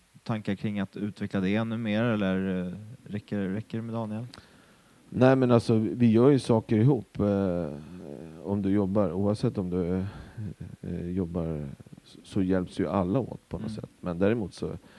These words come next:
Speaker 2: så jag nämnde, eh, Yvonne, eh, är väldigt skicklig på att vara hemma hos spelarna och se till att vara. Vi har Hugo som egentligen, eh,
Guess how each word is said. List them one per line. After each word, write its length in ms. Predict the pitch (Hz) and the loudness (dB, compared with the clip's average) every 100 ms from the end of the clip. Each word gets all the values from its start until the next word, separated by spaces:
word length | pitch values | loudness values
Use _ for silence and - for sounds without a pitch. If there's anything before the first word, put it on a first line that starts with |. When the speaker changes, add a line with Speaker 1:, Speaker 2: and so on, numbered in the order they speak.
| - - - _ | -20 -20 -20 _
Speaker 2:
så 380 | - 95 82 85 64 | -6 -2 -2 -4 -6
jag 180 | 92 98 | -4 0
nämnde, 580 | 90 85 87 85 85 71 - | -2 -2 -2 -2 -4 -8 -14
eh, 360 | 98 90 90 - 87 - - - - - 69 65 - 101 | -6 -4 -4 -6 -10 -14 -18 -20 -20 -20 -20 -20 -4 -2
Yvonne, 340 | 90 87 101 160 - _ _ _ _ - | 0 0 -4 -10 -16 _ _ _ _ -8
eh, 300 | 85 82 - 90 | -6 -6 -4 -2
är 280 | 87 85 - - | -2 -4 -8 -10
väldigt 320 | 95 92 - | -8 -8 -4
skicklig 400 | 87 - 87 - | -6 -4 -8 -6
på 200 | - 90 | -6 -4
att 220 | 82 - | -6 -8
vara 140 | 85 | -4
hemma 200 | 85 80 | -4 -4
hos 120 | 85 - | -10 -8
spelarna 500 | - 92 87 85 82 | -2 0 0 -4 -8
och 260 | - 92 | -8 -10
se 140 | - 85 | -10 -6
till 180 | 87 | -4
att 140 | 85 85 | -4 -6
vara. 300 | 90 85 123 - | -6 -6 -8 -2
Vi 120 | 92 | 0
har 160 | 85 85 | 2 2
Hugo 400 | 92 98 101 101 | 0 0 -2 -4
som 240 | 90 87 | -6 -6
egentligen, 520 | 87 85 - 95 82 - - - - - _ _ _ - | -4 -4 -4 -6 -6 -12 -20 -20 -20 -20 _ _ _ -6
eh, 360 | 85 87 90 | -2 -2 -2